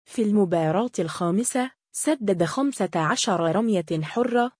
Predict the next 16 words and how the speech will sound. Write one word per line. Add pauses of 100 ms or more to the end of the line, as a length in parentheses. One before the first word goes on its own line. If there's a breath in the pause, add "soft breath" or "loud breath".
(220)
أعلى
رصيد
له
في
السلسلة،
ونجح
في
تسجيل
ثلاثة
عشر
منها. (680)
في
المواجهة
بين
قائد
الفريقين،